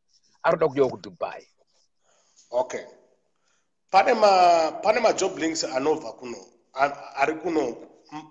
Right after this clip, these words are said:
Speaker 2: mamwe ma agents ari kuSouth Africa, especially in South Africa, but vakuenda futi kuZimbabwe izvezvi.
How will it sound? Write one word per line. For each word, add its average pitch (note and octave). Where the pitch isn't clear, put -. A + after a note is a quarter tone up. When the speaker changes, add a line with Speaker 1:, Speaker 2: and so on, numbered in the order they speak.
Speaker 2:
mamwe F3+
ma F3
agents E3
ari D3
kuSouth E3
Africa, E3+
especially F3
in D3+
South C#3
Africa, C3+
but C#3+
vakuenda F#3
futi -
kuZimbabwe -
izvezvi. -